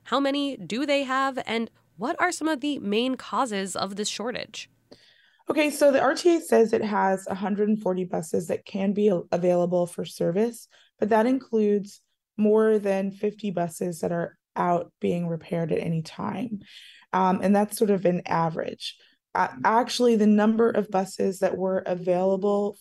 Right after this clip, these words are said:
Speaker 2: for service in August was closer to eighty-four. And on some days, that number was even as low as seventy-eight.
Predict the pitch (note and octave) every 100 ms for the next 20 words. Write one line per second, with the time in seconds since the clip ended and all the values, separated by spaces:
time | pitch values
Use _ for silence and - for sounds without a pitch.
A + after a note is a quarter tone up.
0 | - G3 F#3+ F#3 - F3+ F3 E3 D#3+ D#3+
1 | - - - E3+ _ _ _ _ _ _
2 | _ _ _ G3 G3 F3 F#3 G#3+ C#4+ D#4+
3 | - - - G#3 G#3 G3 G3+ - - A3
4 | A#3 A#3+ A3 - F3+ G3+ F#3+ G3 A3 -
5 | F#3+ E3+ E3 - A3 G#3+ G#3+ - _ G#3+
6 | A3 G#3+ G#3+ G#3 G#3 - G3+ G#3 A3 -
7 | B3+ B3+ C4 C4 B3 A#3+ - - G#3+ G#3
8 | G3+ G3+ G3+ F#3 F#3 F#3 - G3 F#3+ F#3
9 | F3+ E3+ E3+ E3 D#3+ - - F3+ F3 E3+
10 | F3+ - - F3+